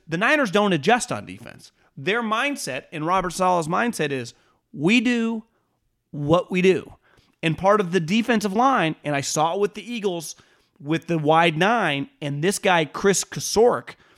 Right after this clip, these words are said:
their defensive line coach, you know who his mentor was? Jim Washburn. You know kinda what the concept is? The wide nine, one gap up the field. It's just go up the field, get the quarterback. It's why you can get gashed on quick runs,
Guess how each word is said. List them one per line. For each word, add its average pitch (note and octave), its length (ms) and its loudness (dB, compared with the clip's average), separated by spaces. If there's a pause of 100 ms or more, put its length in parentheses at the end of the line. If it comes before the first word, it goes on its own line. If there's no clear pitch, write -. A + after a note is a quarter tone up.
(120)
their D3 140 -2
defensive E3 400 -2
line F#3+ 240 -2
coach, C3+ 360 -4 (360)
you A#2+ 120 -8
know C#3+ 60 2
who F3 80 6
his F#3 140 6
mentor G#3 360 4
was? A#3+ 360 4 (280)
Jim C3 300 2
Washburn. G3 720 2
You F3 160 -4
know F#3 100 0
kinda F3+ 280 -2
what F3 200 2
the E3+ 60 -14
concept G#3 500 0
is? B3+ 240 -2 (400)
The E3+ 100 2
wide F3+ 360 4
nine, F#3+ 380 2
one F#3 240 4
gap F3+ 300 2
up F3+ 200 0
the E3 80 -8
field. E3+ 400 -2
It's C3 140 -4
just - 220 -8 (200)
go A3+ 180 6
up A#3 80 0
the G3+ 60 -16
field, G3 380 0
get A3 160 0
the F3+ 60 -12
quarterback. C3+ 540 -10 (320)
It's D3 140 -2
why D#3 160 6
you C#3 100 2
can C3+ 120 -4
get - 280 -8
gashed E3 360 0
on A#3+ 160 2
quick A#3+ 260 2
runs, F3+ 460 2